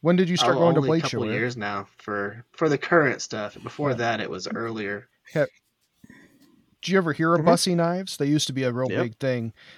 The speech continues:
Speaker 1: Um, but they would, they would have business cards and they would, like, toss 'em out into the crowd. And that gave you the opportunity to come up to the, to the, uh,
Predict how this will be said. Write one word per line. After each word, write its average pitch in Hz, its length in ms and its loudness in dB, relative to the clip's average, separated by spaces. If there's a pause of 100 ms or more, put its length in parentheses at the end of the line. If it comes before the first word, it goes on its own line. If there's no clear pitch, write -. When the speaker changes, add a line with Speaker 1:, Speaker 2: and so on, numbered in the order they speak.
(120)
Speaker 1:
Um, 123 400 -2 (100)
but 160 180 4 (140)
they 180 160 10
would, 151 360 4
they 190 120 6
would 185 120 4
have 175 260 4
business 190 400 6
cards 107 640 -2 (240)
and 170 180 4
they 175 80 8
would, 165 200 4
like, 143 420 0
toss 180 400 6
'em 131 140 2
out 143 240 0
into 160 240 0
the 123 160 -2
crowd. 131 760 0 (340)
And 160 180 2
that 180 120 2
gave 180 240 4
you 180 160 4
the 139 140 0
opportunity 165 880 2
to 123 100 -6
come 156 240 2
up 160 140 2
to 175 140 2
the, 131 480 2 (640)
to 185 140 0
the, 139 200 -4 (320)
uh, 113 340 -4